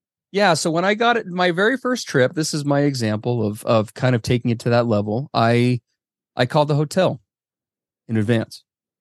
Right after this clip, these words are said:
And I, at the time, I was too scared to own the fact that I was a sex addict, but I said I was, I lied, I fibbed. I said I was traveling with somebody who could not have access to the T V because for me, that was a total deal breaker.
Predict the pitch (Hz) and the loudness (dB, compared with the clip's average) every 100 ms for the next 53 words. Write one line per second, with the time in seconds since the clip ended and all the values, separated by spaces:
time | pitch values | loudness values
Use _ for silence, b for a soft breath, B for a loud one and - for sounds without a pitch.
0 | _ 127 117 113 113 113 117 117 - 151 | _ -4 -2 0 0 2 0 0 -2 -2
1 | 190 185 196 185 156 147 - - 190 - | -2 0 2 2 2 0 -2 -6 -8 -2
2 | 147 160 - 131 131 147 - 147 - 127 | 0 0 0 -2 0 0 0 0 0 0
3 | 135 135 135 143 139 147 151 170 - b | 0 -2 -2 -4 -2 0 0 -2 -12 b
4 | b _ _ - 147 151 233 254 220 165 | b _ _ 0 2 2 0 0 0 -2
5 | - 127 117 147 101 123 - - - _ | -2 -4 -4 -6 -6 -6 -4 -6 -10 _
6 | _ _ - 147 208 214 214 202 - 247 | _ _ -4 0 2 2 2 -2 -2 0
7 | 285 220 147 120 131 117 120 120 120 127 | 2 0 0 0 0 0 0 0 -2 -4
8 | - 120 135 139 135 127 120 - 113 - | -4 0 0 2 0 2 0 -2 -6 -6
9 | 107 107 110 101 104 98 98 110 104 - | -8 -6 -6 -6 -6 -8 -6 -4 -6 -2
10 | 113 120 110 107 104 101 104 104 101 90 | 0 2 2 2 -2 -2 -4 -4 -8 -10
11 | - - - | -12 -16 -16